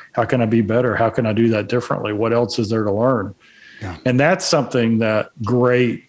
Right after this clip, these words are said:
Speaker 1: I mean, the difference between good and great coaches to me is, um, a, a good coach will sit down and uncover the need and ask the right questions and get you to take ownership. A great coach just gets really curious in there and says, "What's,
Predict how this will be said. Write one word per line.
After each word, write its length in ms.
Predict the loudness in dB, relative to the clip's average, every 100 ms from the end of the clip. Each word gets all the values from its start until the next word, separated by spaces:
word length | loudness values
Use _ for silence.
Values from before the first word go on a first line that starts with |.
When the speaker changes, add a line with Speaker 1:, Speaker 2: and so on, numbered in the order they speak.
| -4
Speaker 1:
I 40 |
mean, 480 | -2 0 0 0 -4 -10 -4
the 140 | -2
difference 320 | 2 2 2 0
between 300 | 0 2 2
good 220 | 2 2
and 120 | 0
great 300 | 0 0 -2
coaches 480 | -2 -2 -2 -6 -6
to 100 | -4
me 440 | -2 -2 -2 -4
is, 460 | -4 -4 -4 -4 -8 -16 -20 -20 -20 -20 _
um, 520 | -2 0 0 -4 -6 -10 -20 -20 -20 _ -6
a, 160 | -4 -2 -2
a 100 | 0
good 260 | 2 2
coach 400 | 2 2 2 0
will 260 | 0 0 0
sit 240 | 0 0
down 300 | 2 2 2
and 120 | 2 0
uncover 480 | 0 0 0 0
the 120 | 2 4
need 360 | 4 2 2
and 80 | 0
ask 280 | 0 0 0
the 80 | 2
right 200 | 2 0
questions 600 | 0 0 0 -2 -2 0
and 100 | -2
get 80 | -2
you 140 | -2
to 80 | 0
take 180 | -2 0
ownership. 680 | 0 2 0 -2 -2 -2 -6 -20 -20 -20 -10
A 40 | -6
great 360 | -2 0 0
coach 420 | 0 0 0 -6
just 240 | -6 -6 -2
gets 240 | -2 -2
really 540 | -6 -2 2 2 2 -2
curious 640 | 0 2 2 2 0 -2
in 140 | 0 0
there 260 | 0 0
and 160 | -2 -4
says, 220 | -6 -2
"What's, 380 | -2 -2 -4